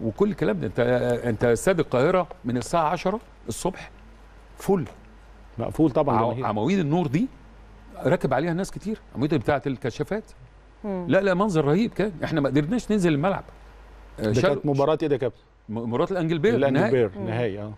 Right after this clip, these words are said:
Speaker 1: شالوا ش-، شراعات الإزاز اللي في أوضة اللبس ونطينا.
Speaker 2: ياه.
Speaker 3: إيه؟
Speaker 1: آه، لأن في الكوريدور كان في جمهور، لو الباب اتفتح هي-، هينزلوا. لا، لا، كان يوم رهيب، كان في مية وتلاتين ألف تا-، في ال-،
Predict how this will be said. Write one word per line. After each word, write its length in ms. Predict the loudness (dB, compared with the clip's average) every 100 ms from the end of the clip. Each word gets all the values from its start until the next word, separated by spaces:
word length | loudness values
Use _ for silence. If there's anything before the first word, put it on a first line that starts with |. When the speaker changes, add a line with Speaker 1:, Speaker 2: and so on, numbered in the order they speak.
| -8
Speaker 1:
شالوا 300 | 0 0 0
ش-، 120 | -4 -6
شراعات 440 | -2 2 2 0
الإزاز 580 | -6 -4 -2 -2 -4 -18 -20 -20 -20 -20 -8
اللي 220 | -4 -2
في 140 | -2 -2
أوضة 160 | -2 0
اللبس 380 | -2 -2 -4 -4
ونطينا. 420 | -4 0 -2 -2 -8 -20 -20 -10 -2
Speaker 2:
ياه. 280 | 0 0 2
Speaker 3:
إيه؟ 140 | 2
Speaker 1:
آه، 220 | 2 0 -6
لأن 200 | -4 -4
في 60 | -4
الكوريدور 380 | -2 0 2 2
كان 160 | 0
في 120 | -4 -2
جمهور، 420 | 0 0 0 2
لو 120 | 2
الباب 200 | 2 0
اتفتح 420 | 0 -2 -2 -2 -2
هي-، 180 | 0 -2
هينزلوا. 420 | -2 -2 0 0 0 -4 -18 -20 -20 -20 -20 -20 -20 -4
لا، 160 | 0 2
لا، 100 | 2
كان 220 | 2 0
يوم 160 | -2 -2
رهيب، 240 | -2 -2
كان 160 | -2 -2
في 220 | -2 -2
مية 140 | 2 2
وتلاتين 500 | 2 2 0 -2 -4
ألف 240 | -6 -6 -6
تا-، 220 | -4 -4
في 120 | -4
ال-، 440 | -4 -4 -6 -8